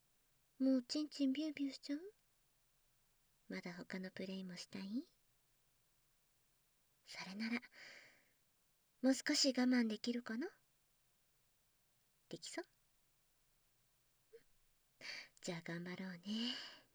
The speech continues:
うん、うん。あ、あ、あ。気を紛らわせるために、おっ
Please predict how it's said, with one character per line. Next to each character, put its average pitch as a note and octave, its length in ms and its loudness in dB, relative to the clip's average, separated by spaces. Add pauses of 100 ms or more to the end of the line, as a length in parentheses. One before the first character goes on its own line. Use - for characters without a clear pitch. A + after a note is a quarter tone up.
(1300)
う - 20 -4
ん、 E4+ 40 -2
う F4 40 0
ん。 F4+ 160 -2 (1500)
あ、 - 80 10 (680)
あ、 A4 60 0
あ。 - 60 0 (1600)
気 B3 220 6
を B3 100 10
紛 C4+ 400 6
ら C4+ 160 8
わ C#4 160 8
せ D4+ 180 4
る C4+ 140 8
た G#3 160 -2
め A3+ 180 4
に、 A3 360 2 (880)
お F#3+ 140 4
っ - 20 -6